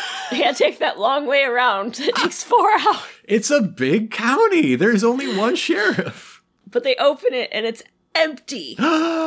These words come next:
Speaker 2: And then the Black Hood is there.
Speaker 1: With a gun.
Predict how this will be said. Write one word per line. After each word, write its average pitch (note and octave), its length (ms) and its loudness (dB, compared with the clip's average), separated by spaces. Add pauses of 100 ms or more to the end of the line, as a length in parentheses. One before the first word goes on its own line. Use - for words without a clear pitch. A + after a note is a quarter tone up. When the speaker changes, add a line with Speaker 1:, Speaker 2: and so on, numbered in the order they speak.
(380)
Speaker 2:
And A2+ 240 -2
then G#2+ 540 -4
the A2 100 -2
Black G#2+ 400 -2
Hood A2 240 -4
is F2 220 -10
there. F#2+ 600 -2
Speaker 1:
With E4 240 0
a C#4+ 160 4
gun. A3+ 840 -2